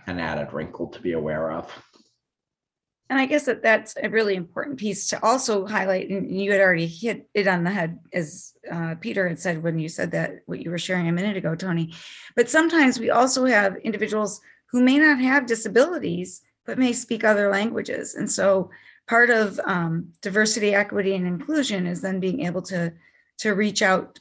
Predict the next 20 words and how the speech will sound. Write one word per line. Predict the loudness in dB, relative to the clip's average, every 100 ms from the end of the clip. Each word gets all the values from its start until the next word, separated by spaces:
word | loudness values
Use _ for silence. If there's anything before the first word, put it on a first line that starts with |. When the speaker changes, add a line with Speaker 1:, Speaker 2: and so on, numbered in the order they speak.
| -6
Speaker 2:
for | -2
folks | -2 -2 -4
who, | -4 -4 -6 -8
who | -4
might, | 0 0 0 -4 _ _ _ _ _ _
uh, | -2 0 -2 -4 -6
speak | -4 0 2
other | 4 4 4
languages. | 2 -2 -4 -8 -12 -6 -2
That | 2
doesn't | 4 4 0
mean | 0 0
that | 0
they're | 0 0
dumb. | 0 -2 -4 -8 -10
It | -8
doesn't | -6 -4 -2
mean | 0
that | 0 0
they're | 0 0 -2 -8